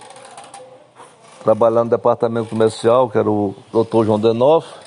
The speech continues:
Aí o doutor João Denoff viu meu currículo, ele era muito caxião, assim, gostava tudo das coisas certinho, o doutor João Denoff, que Deus o tenha. Era engenheiro,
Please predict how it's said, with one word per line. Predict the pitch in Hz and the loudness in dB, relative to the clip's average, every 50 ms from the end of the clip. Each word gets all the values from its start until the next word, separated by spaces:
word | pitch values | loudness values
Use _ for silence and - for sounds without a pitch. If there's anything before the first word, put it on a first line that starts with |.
| - - - - - - - - - - - - - - - - - - - _ _ _ _ _ _ _ _ _ - | -20 -20 -20 -20 -20 -20 -20 -20 -20 -20 -20 -20 -20 -20 -20 -20 -20 -20 -20 _ _ _ _ _ _ _ _ _ -6
Aí | - 113 127 147 | -2 0 2 2
o | 160 | 2
doutor | 151 165 165 151 160 160 | 2 0 0 2 2 2
João | 151 151 143 | 2 2 0
Denoff | 143 139 135 139 143 143 - 139 | -2 0 2 0 0 0 -2 -6
viu | 131 135 147 | -2 -2 0
meu | 147 147 147 139 | 2 2 0 -2
currículo, | - - 131 120 117 123 - 131 131 | 0 -2 0 0 0 0 0 2 0
ele | 135 | 2
era | 127 131 | 0 0
muito | 135 156 170 151 - | -2 -2 -4 -4 -2
caxião, | - 127 131 123 - - 123 110 113 123 131 127 120 | -2 -2 -2 -2 -4 -2 2 4 4 4 4 2 0
assim, | 107 101 - - 113 | -2 -4 -4 -6 -2
gostava | 110 113 107 - 113 113 | -2 -2 0 0 -2 -2
tudo | 110 - 131 123 123 | -2 -6 -2 -2 -2
das | 117 - | -2 0
coisas | - 123 120 113 110 - | -2 -2 -2 -2 -2 -2
certinho, | - 117 104 104 - - - 120 123 117 | -2 -2 -2 -2 -4 -8 -4 -2 -2 -2
o | |
doutor | 107 110 104 - 104 104 | -2 -4 -4 -4 -4 -4
João | 107 104 | -4 -4
Denoff, | 101 101 101 98 104 107 107 107 - - | -4 -4 -4 0 0 0 0 -2 -6 -12
que | - - | -12 -12
Deus | - - 107 110 110 107 101 - - - | -8 -4 0 0 0 0 0 -4 -4 -4
o | - - 101 113 - - - | -4 -4 -4 -6 -8 -4 -2
tenha. | 113 123 139 151 147 143 - - - - - - - - - - - - - - - - - - - - - - - - - - _ _ _ - - | 0 0 0 0 -4 -6 -8 -14 -18 -18 -20 -20 -20 -20 -20 -20 -20 -20 -20 -20 -20 -20 -20 -20 -20 -20 -20 -20 -20 -20 -20 -20 _ _ _ -12 -8
Era | 101 | -6
engenheiro, | 104 104 95 95 107 104 104 113 131 143 147 135 | -6 -6 -4 -4 -2 0 2 2 2 2 0 -2